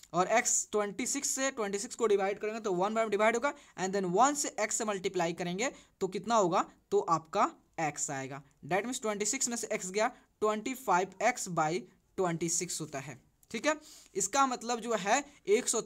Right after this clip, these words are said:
तीस के सेट का जो दाम होगा कितना होगा? ट्वेंटी, ट्वेंटी फ़ाइव एक्स by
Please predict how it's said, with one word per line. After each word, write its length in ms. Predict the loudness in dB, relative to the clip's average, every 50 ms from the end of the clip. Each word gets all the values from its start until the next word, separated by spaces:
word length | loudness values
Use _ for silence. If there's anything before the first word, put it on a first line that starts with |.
| -4 -4
तीस 220 | -2 2 2 2
के 160 | 2 2 0 0
सेट 200 | 0 -2 -4 -2
का 120 | -2 0
जो 120 | 0 0 2
दाम 280 | 4 4 4 4 4 2
होगा 280 | 0 0 2 2 2 2 0 -4 -12 _ _ -4
कितना 300 | -4 -4 0 4 6 6
होगा? 260 | 8 6 6 2 0 0 -4 -12 _ _ _ _ _ _ _ _ _ _ _ -20 _ _ -20 -20 -20 -14 -6 -2
ट्वेंटी, 320 | 0 0 0 0 -4 -8
ट्वेंटी 500 | -8 -10 -14 -14 -6 -2 -2 0 0 -2 -2
फ़ाइव 380 | 2 4 6 6 4 4 0 -8 _ _ _ _ _ _ _ _ _ 2
एक्स 280 | 2 2 2 2 0 2
by 140 | 2 2